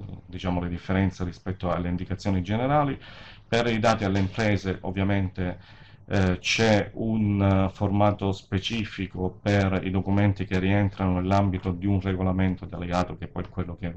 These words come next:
vedete nel, nella slide.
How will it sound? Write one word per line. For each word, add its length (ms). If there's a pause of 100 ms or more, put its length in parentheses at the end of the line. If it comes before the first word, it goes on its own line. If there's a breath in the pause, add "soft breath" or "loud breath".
vedete 640
nel, 220
nella 800
slide. 760